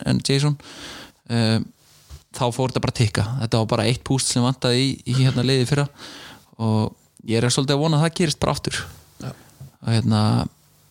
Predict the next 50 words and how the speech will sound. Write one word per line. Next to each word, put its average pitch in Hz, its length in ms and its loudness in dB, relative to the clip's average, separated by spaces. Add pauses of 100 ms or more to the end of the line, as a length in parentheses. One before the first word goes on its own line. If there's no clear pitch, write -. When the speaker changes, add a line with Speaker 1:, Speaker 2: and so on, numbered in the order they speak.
(480)
Speaker 1:
auðvitað 120 200 0
er 127 100 2
reyndar 135 240 0
núna, 139 300 2
er, 127 140 0 (300)
ég 123 120 0
veit, - 280 0
kannski 127 240 0
er 123 60 0
ég 113 140 2
að 110 200 -4
hoppa 127 320 0
eitthvað 120 160 0
fram 131 200 0
í 123 60 2
handritunni, 131 560 0
þú - 160 -12
voru 120 200 0
bara 127 100 0
að - 40 -2
Speaker 2:
Jú. - 40 -6
Speaker 1:
stoppa 127 200 0
um 131 120 2
ár. 123 180 0 (720)
Hérna, 113 640 0 (520)
nú 127 200 0
eru 143 100 0
líka 139 200 -2
bara, 120 140 -2
nú 147 180 2
reynir 151 260 0
á 147 80 0 (100)
Einar 127 240 2
og 120 280 -4
Dino 123 360 2
að, - 140 -4 (140)
þú 127 80 -6
veist, 120 160 0
auðvitað 113 380 2 (420)
svolítið, 123 440 0 (100)
leikurinn 127 400 0
byggðist 131 320 0
svolítið 120 200 0
mikið 131 340 2
upp 120 120 -4
á, 117 60 2 (200)
á 117 80 -2
Gumma 123 180 0
Tyrfings, 120 460 0
að - 240 2